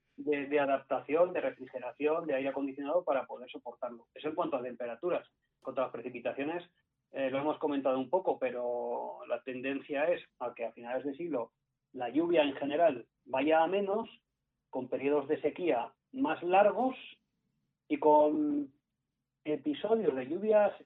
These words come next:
intensas en las que no está muy claro qué va a pasar, pero podría ser que las lluvias intensas continuaran siéndolo. O sea, lo mismo que pasa ahora, pero más intensificado. Periodos de sequía más largos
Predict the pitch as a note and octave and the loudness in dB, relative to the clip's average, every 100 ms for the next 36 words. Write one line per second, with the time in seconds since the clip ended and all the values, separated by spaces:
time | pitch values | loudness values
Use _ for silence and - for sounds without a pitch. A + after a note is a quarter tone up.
0 | - F#3+ F#3 - A3 G#3 - G3 F3 - | -8 -6 -4 0 0 0 -4 -4 -4 -4
1 | D3+ D3 C#3+ C#3+ - C3+ F3+ G#3 G3+ G3+ | -2 2 0 -2 -4 -4 0 0 -2 0
2 | G3+ F#3+ - D#3 F3 F3 - E3+ D#3+ _ | 2 2 0 -2 0 -2 -4 -8 -10 _
3 | _ _ _ C3+ B2+ C#3 C3+ D#3+ D#3+ F3+ | _ _ _ -8 -6 -4 0 0 0 -4
4 | - C#3 C3 D3+ D#3 D#3 - D3+ D#3 D3+ | -4 -2 -2 0 2 0 0 -2 -2 -2
5 | F3 D3 C3+ - D#3 D3+ B2+ F#3 F#3+ C#3+ | -2 -2 -4 -2 0 0 0 -2 -2 -2
6 | A2+ - - F#3 D#3 - _ _ _ _ | -4 -8 -2 2 2 -2 _ _ _ _
7 | _ - C3+ F3 D#3 D3 C#3+ - D3+ F#3+ | _ -12 -4 -2 -2 -4 -4 -2 2 2
8 | F#3 D3+ D3+ D3+ C#3+ B2 B2+ C3 A#2 A#2 | 2 -2 -2 -4 -6 -8 -12 -6 -6 -4
9 | B2+ B2+ D#3 D3+ D#3 E3+ D#3+ C3 A2+ C#3 | -6 -4 -2 -2 -4 -8 -8 -8 -6 -8
10 | D3+ E3+ F3+ A3+ | -4 -4 -2 -4